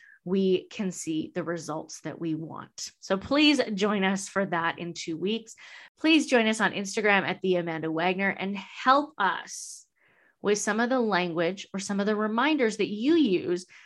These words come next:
to make sure that you don't take it personally when somebody hires somebody who isn't you as a professional, or some of the language that you might use to tell somebody,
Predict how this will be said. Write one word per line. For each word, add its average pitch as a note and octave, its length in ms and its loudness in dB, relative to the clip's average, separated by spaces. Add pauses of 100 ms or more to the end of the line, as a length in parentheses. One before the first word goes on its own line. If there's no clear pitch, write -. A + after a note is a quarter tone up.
(120)
to E4 100 -4
make F#4+ 180 -2
sure F4 180 0
that E4 120 -2
you C4+ 160 0
don't C#4 220 -2
take A#3+ 260 -2
it A#3+ 120 -4
personally E3+ 640 -10 (240)
when A3 140 -8
somebody C4+ 300 -4
hires D4+ 340 -2
somebody D4 280 -2
who D#4 260 -2
isn't D4+ 420 -4
you - 300 -14 (800)
as F#3 200 -4
a F3 60 -6
professional, - 640 -8 (440)
or A#3+ 600 6 (160)
some C4 320 2
of C4+ 180 0
the C4 100 2
language A3 520 -2
that G3+ 140 -4
you G#3 240 -2
might A#3 260 0
use G3 520 0
to - 140 -2
tell A#3 260 0
somebody, A3+ 520 -4